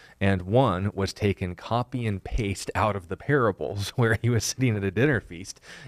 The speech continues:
or of course David was sitting at the feast, and Abiel said, "We were supposed to meet," and David responded to him, "You haven't accepted the invitation." And he looked around at the room, and there were crosses everywhere, and on and on it goes. But the idea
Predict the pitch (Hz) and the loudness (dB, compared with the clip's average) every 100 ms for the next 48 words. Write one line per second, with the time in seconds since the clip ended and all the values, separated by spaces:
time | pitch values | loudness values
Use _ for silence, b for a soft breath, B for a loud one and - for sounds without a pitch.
0 | - 98 98 107 92 90 117 143 98 90 | 2 2 2 0 0 4 4 4 0 -4
1 | - 90 85 - 87 - 80 92 - 87 | -4 -4 -4 -6 -10 -6 -6 -6 -8 -6
2 | 92 98 123 123 - 107 98 110 110 - | -4 0 0 0 2 0 2 -2 -2 0
3 | 131 127 123 98 120 151 95 80 90 85 | 0 0 -2 0 0 0 -2 -8 -10 -6
4 | 90 87 85 82 - - 82 80 78 - | -4 -4 -4 -8 -10 -6 -6 -6 -10 -10
5 | 80 87 - b b b b - 98 92 | -8 -8 -10 b b b b -18 -6 0
6 | 104 95 95 - 101 - 85 92 87 78 | 0 0 -4 -4 -4 -4 -8 -6 -6 -8
7 | - 127 101 - - - b b b 90 | -6 -6 -6 -10 -18 -20 b b b -4
8 | 87 90 92 - 85 82 85 - 82 85 | -2 -2 -2 -4 -2 -2 -6 -8 -10 -8
9 | 98 95 78 - 82 65 - 82 85 - | -6 -6 -8 -8 -8 -8 -12 -8 -8 -8
10 | 76 71 71 98 95 85 67 80 80 73 | -12 -12 -8 -6 -6 -10 -12 -12 -12 -16
11 | 73 - 123 85 - B B B B 98 | -14 -4 -2 -2 -6 B B B B 0
12 | 92 98 101 90 92 95 110 117 113 | 0 0 -2 0 0 0 2 2 2